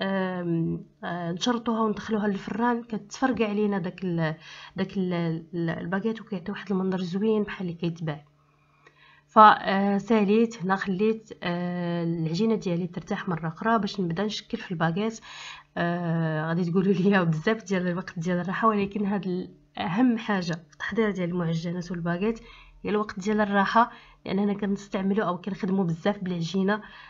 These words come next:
ضروري نريحوا داك الجلوتين باش نقدروا نخدموا بها. غادي نبداو، آه، كنشكلوا الباكيت بهاد الطريقه اللي موضحه في الفيديو تماماً. كنبدا كن-، آه، نبسط شويه العجينه بيديا،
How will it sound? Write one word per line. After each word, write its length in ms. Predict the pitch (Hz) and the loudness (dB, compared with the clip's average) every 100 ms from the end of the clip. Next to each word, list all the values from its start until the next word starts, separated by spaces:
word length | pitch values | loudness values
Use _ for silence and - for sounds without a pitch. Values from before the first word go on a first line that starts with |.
| - 165 | -6 2
ضروري 640 | 202 208 226 226 208 214 | 4 6 6 6 4 2
نريحوا 420 | 202 190 180 202 | 0 0 -4 -4
داك 200 | 175 170 | -4 -4
الجلوتين 440 | 170 175 185 202 196 | -2 -2 0 -2 -2
باش 160 | 196 | -6
نقدروا 320 | - 185 175 | -8 -8 -6
نخدموا 360 | 160 - 175 156 | -6 -4 -2 -2
بها. 240 | 156 151 - _ _ - _ - - - - - - | -2 -6 -12 _ _ -20 _ -20 -20 -20 -20 -20 -4
غادي 240 | 202 233 254 | 4 6 6
نبداو، 420 | 226 202 247 240 | 6 6 8 6
آه، 460 | - 214 220 220 220 | 4 4 4 4 2
كنشكلوا 560 | 226 226 - - 240 | 2 2 0 2 4
الباكيت 400 | 226 208 208 240 | 4 2 0 -2
بهاد 140 | 202 226 | -4 -2
الطريقه 360 | 226 220 220 | -2 -2 -2
اللي 120 | 214 | -2
موضحه 400 | 202 180 175 - | -2 -4 -4 -4
في 220 | 226 - 208 | -4 -4 -2
الفيديو 680 | 208 196 196 170 196 202 | -2 -2 -6 -4 -2 -2
تماماً. 600 | 196 190 170 160 165 220 226 - - - | -4 -2 0 0 2 0 -2 -14 -20 -6
كنبدا 720 | 202 185 185 165 165 202 196 - | -2 0 0 0 4 2 2 -4
كن-، 440 | - 190 185 175 175 - - | -2 0 0 -2 -4 -8 -6
آه، 200 | 165 160 | -2 0
نبسط 480 | 160 170 220 220 196 | 2 2 2 0 -4
شويه 300 | - 214 208 | -6 0 0
العجينه 380 | 185 170 233 226 | 0 -2 0 0
بيديا، 580 | 170 165 160 185 233 | 0 -2 -2 -2 0